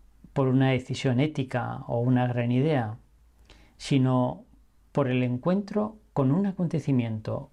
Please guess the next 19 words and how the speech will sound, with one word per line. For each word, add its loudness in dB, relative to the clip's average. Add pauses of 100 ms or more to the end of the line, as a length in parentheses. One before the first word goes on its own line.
(140)
con 2
una 0
persona, -6 (560)
que 0
da 2
un 0
nuevo 2
horizonte -2
a -2
la 0
vida -2 (480)
y 0
con 2
ello 2
una 2
orientación -4
decisiva. -8 (1200)
Así -2
como 2